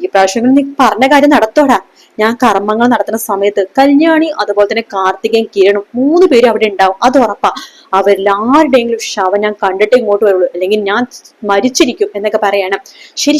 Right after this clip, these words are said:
ശരി, നീ പറഞ്ഞ ശരിയാ, നിന്റെ അച്ഛനല്ലേ മരിക്കാൻ പോയി, മരിക്കാൻ കിടക്കണത്,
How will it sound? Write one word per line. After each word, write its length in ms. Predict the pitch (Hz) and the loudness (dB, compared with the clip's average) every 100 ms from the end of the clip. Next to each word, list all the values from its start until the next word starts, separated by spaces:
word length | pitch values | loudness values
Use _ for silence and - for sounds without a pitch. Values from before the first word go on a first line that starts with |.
| 302 | 2
ശരി, 160 | 254 - | 0 0
നീ 80 | 220 277 | 0 0
പറഞ്ഞ 160 | 269 277 285 | 2 0 2
ശരിയാ, 240 | 247 262 - - - - | 2 2 0 -6 -20 -12
നിന്റെ 200 | 190 240 | -4 -2
അച്ഛനല്ലേ 380 | 247 - 311 311 262 | -2 2 2 4 2
മരിക്കാൻ 300 | 233 226 240 226 | 0 2 0 2
പോയി, 160 | 208 220 - | 2 0 -2
മരിക്കാൻ 280 | 226 202 226 226 | -2 -2 -2 0
കിടക്കണത്, 380 | 214 220 208 | -2 -2 -4